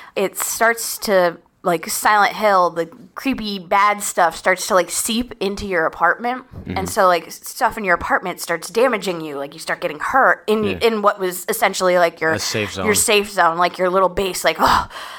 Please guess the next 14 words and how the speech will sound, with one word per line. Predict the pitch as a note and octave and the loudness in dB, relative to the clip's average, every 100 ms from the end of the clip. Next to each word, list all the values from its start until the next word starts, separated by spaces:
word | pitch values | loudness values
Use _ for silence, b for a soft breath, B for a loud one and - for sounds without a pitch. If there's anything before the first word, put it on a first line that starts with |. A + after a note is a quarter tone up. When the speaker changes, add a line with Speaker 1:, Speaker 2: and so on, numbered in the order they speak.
| B | B
Speaker 1:
I | - | -10
can | F#3+ | -8
breathe | G#3 G#3+ | 0 2
here. | F#3+ F3 E3 - B | 2 2 2 0 B
I'm | A3+ | 2
okay." | G#3 A3+ E3+ D#3+ B - | 2 2 0 -2 B -2
By | G3+ G3+ | 0 0
the | |
time | - D4 D4+ | 0 -2 0
you're | C4+ A3+ | 2 2
at | G#3 | 2
the | F#3 | 0
final | A3 G#3+ F#3 | 0 2 0
boss, | E3 B3 D4+ F3+ F3 - - | 0 2 4 4 2 -2 -16